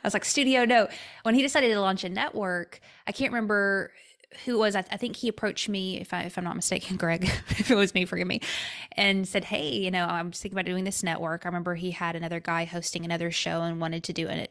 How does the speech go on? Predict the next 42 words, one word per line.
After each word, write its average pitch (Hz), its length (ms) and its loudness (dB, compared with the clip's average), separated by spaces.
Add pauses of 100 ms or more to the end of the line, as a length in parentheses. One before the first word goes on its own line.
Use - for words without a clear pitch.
a 175 340 -2
second - 360 0
one, 170 140 -2
said, - 160 -8
"You 190 260 -2
would 185 140 2
be 175 180 2
an 165 80 -2
awesome 165 320 0
host." 175 400 0
And 202 60 -2
so - 60 2
there 226 100 8
was 233 120 6
no 294 160 6
concept 190 560 -2
for 165 80 -10
Happy 160 380 -2
Brain. 180 260 0
There 165 80 -4
was 175 160 -4
no 160 140 -4
topic. 175 560 2
It 175 60 0
was 180 120 -2
more 180 160 0
like, 170 140 -2
"We're 190 80 0
gonna 196 160 -2
start 170 280 0
a 170 60 -6
second - 400 -4
sh-, - 240 -6 (240)
or 190 120 4
a 175 40 2
third, - 300 -2
yeah, 180 160 2
second - 320 -2
show 175 180 2
in 160 80 -4
the 156 60 -4
network, - 540 -2